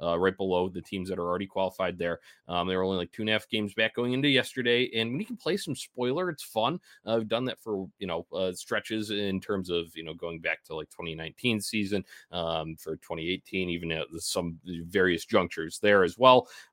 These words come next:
Um, th-, that's fun to do. And like I said, just taking in a White Sox win,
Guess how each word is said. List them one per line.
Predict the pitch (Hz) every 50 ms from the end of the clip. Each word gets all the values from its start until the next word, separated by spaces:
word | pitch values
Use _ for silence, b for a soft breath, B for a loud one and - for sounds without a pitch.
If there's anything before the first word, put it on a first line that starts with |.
| B -
Um, | 95 95 98 95 92 90 90 87 87 85 _ _
th-, | - 107 - 123
that's | 117 123 139 - -
fun | - 147 139 135
to | 127
do. | 120 123 123 117
And | 110 117
like | - -
I |
said, | - - - -
just | _ - - -
taking | - 107 98 - 87 87
in | 85 82
a | 78
White | 80 82 80 -
Sox | - 78 78 - - -
win, | 82 78